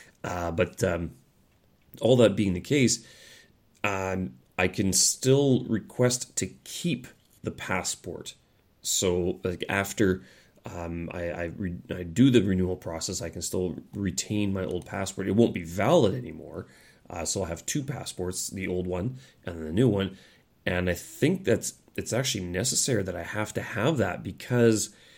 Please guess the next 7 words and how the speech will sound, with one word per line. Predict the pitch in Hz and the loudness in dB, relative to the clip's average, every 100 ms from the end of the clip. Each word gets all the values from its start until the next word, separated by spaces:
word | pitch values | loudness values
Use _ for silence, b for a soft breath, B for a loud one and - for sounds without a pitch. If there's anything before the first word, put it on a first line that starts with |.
| b b - | b b -4
my | 98 95 95 98 95 92 | 0 0 0 0 -2 -2
visas | 95 95 110 175 147 - - - - _ _ _ - | -4 0 4 4 4 0 -4 -10 -12 _ _ _ -10
are | 92 90 - | -6 -4 0
all | 98 98 95 | 2 2 2
in | 90 | -2
this | 85 | -4
passport, | - 120 143 - 92 82 | -4 -2 -2 -2 -2 -4